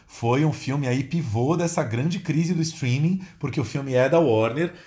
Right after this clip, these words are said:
e aí a Warner e a H B O Max anunciaram aí que, né, va-, vários filmes deles iam estrear quase que simultaneamente com os cinemas, né, poucas semanas depois do streaming,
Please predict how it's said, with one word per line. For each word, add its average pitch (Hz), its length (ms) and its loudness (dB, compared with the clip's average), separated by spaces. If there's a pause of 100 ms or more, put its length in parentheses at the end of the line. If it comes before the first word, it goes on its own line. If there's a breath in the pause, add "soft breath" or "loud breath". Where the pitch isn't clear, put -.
(140 loud breath)
e 123 100 0
aí 113 280 4
a 135 80 4
Warner 113 580 0
e 101 80 0
a 101 60 0
H 101 300 -2
B 98 140 -2
O 104 160 2
Max 98 400 -4
anunciaram 101 680 -4
aí 98 180 -2
que, 101 300 -6 (260 loud breath)
né, 107 240 0
va-, 107 360 -4 (180)
vários 107 520 -4
filmes 117 280 -6
deles 107 340 -2
iam 110 140 -4
estrear 104 440 -6
quase 127 300 -4
que - 100 -12
simultaneamente 110 840 -6
com 104 100 -8
os 98 80 -6
cinemas, 90 640 -4
né, 104 200 -4 (300 loud breath)
poucas 131 340 -2
semanas 107 380 -4
depois 101 300 -4
do 98 60 -8
streaming, 113 460 -6